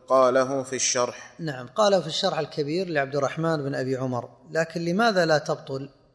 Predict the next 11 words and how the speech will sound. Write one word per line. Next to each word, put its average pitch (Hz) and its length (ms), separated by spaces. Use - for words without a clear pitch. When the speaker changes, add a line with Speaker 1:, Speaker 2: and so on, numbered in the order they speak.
Speaker 2:
لأن 190 320
هذا 214 320
ال-، 175 360
الفعل 143 800
منه 175 540
هو 214 240
ذكر، 202 340
والذكر 160 440
في 160 80
الصلاة 170 480
مشروع، 180 500